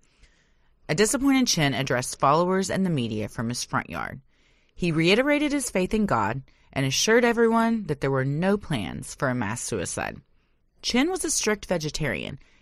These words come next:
and often used this as proof that he respected life and would never have his followers take their own lives.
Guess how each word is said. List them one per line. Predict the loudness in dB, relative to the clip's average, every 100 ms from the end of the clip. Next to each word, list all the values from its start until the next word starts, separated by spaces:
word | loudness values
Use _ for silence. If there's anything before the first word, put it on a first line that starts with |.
| _ -10
and | 0
often | 0 0 -2
used | -2 -4 -4
this | -4 -2 -4 -6 -6
as | -8 -6
proof | -4 -2 -2
that | -4 -4
he | -2
respected | -2 -4 -8 -6 -6 -8 -10 -4
life | -4 -4 -10 -8
and | -6
would | -4
never | -2 0 -2 -2
have | -4 -4
his | -6
followers | 0 2 2 -2 -6 -8
take | -8 -6 -4
their | -4 0
own | 2 0
lives. | -2 -8 -12 -14